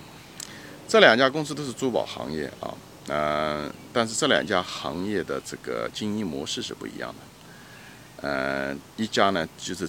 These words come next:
周六福呢，这家公司是一种加盟的形式啊。加盟就是说啊，你只要交加盟费，对不对？我提供货，以后你的装修啊，各个方面要符合我的要求，以后我同意做广告，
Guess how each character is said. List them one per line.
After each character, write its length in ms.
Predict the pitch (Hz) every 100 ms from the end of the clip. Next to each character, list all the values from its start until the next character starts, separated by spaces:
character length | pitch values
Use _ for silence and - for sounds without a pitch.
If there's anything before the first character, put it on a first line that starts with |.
| -
周 260 | 127 131 135
六 220 | 156 120
福 320 | - - 78
呢， 140 | 123
这 100 | 113
家 140 | 87 69
公 180 | 76 82
司 120 | 82
是 120 | 87
一 60 | 80
种 180 | 65 -
加 260 | 107 101
盟 240 | 110 69 87
的 60 |
形 180 | 104 - 50
式 160 | -
啊。 200 | - 60 -
加 160 | - 78
盟 220 | 73 69
就 100 | 71
是 80 | 69
说 220 | 69 69 -
啊， 160 | 67 58
你 60 |
只 140 | - 65
要 80 |
交 180 | 62 73
加 160 | 71 67
盟 180 | 71 71
费， 160 | - -
对 80 | -
不 0 |
对？ 100 | 65
我 160 | 55 60
提 180 | - 78
供 160 | 82
货， 240 | 76 107 - - - - -
以 80 | -
后 240 | 71 76 71
你 120 | 65
的 100 | 65
装 240 | - 85
修 220 | 85 95 90
啊， 80 | 73
各 120 | 76
个 80 | 78
方 180 | 76
面 140 | 78 73
要 100 | 71
符 180 | - -
合 120 | 78
我 120 | 67
的 60 | 65
要 220 | 82 92
求， 220 | - 62 - -
以 60 | 69
后 100 | 73
我 260 | 65 65
同 220 | - 71 76
意 80 |
做 220 | 80 - 80
广 160 | -
告， 120 | -